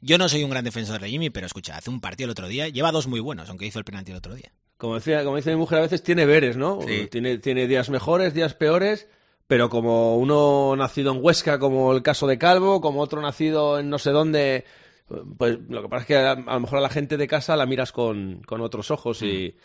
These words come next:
Speaker 1: Mm.
Speaker 2: y no debería ser así. Yo, a veces me dicen a mí, "Oye, ¿por qué no hay, por qué no hay más jugadores de Elena en el Lenense?". Dije, "Bueno, mira, a ver, ¿cuántos hay en tercera división?". Y lo miras y, y dices tú,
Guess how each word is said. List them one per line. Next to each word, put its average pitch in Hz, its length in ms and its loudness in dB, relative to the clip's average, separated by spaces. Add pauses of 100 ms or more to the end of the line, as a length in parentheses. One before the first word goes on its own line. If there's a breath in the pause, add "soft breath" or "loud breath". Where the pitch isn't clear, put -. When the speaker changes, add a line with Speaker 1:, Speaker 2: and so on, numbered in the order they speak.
(280 soft breath)
Speaker 1:
Mm. 123 40 -6
Speaker 2:
y 117 40 -2
no 127 180 2
debería 127 320 0
ser 110 160 -4
así. 110 300 -2
Yo, 127 400 -2 (220)
a - 60 -4
veces 135 220 -4
me 143 120 -4
dicen 135 280 -6
a 131 60 -6
mí, 135 200 -4
"Oye, 139 160 -6
¿por 151 140 -12
qué 202 100 -6
no 220 100 -4
hay, 220 300 -4 (440 soft breath)
por 131 120 -8
qué 180 100 -8
no 208 80 -4
hay 220 60 0
más 220 160 0
jugadores 196 440 2
de 175 120 2
Elena 156 520 2 (120)
en 143 200 -4
el 139 100 0
Lenense?". 104 560 -4 (300)
Dije, 90 240 -12
"Bueno, 85 240 -8 (100)
mira, 87 220 -10
a 107 40 -4
ver, - 120 -8
¿cuántos 110 280 -10
hay 127 100 -4
en 120 80 -6
tercera 117 280 -6
división?". 92 380 -6 (360)
Y - 100 -12
lo 92 100 -4
miras 107 400 -2
y, 92 280 -10 (480 soft breath)
y 107 260 -6
dices 104 260 -8
tú, 101 400 -6